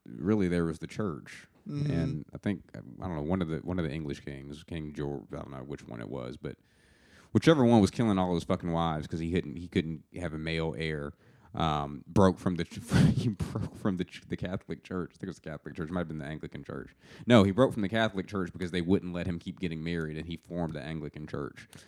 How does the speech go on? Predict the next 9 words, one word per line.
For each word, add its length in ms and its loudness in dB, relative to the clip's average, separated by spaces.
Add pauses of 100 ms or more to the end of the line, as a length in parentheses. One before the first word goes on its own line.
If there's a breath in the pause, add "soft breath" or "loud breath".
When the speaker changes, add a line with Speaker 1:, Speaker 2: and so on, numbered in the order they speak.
(380 loud breath)
Speaker 1:
Um, 460 -2
Speaker 2:
Hmm. 380 -10
Speaker 1:
but 100 4
it 80 -2
used 240 6
to 60 -2
be, 320 -2
yeah, 300 -2
like, 360 -8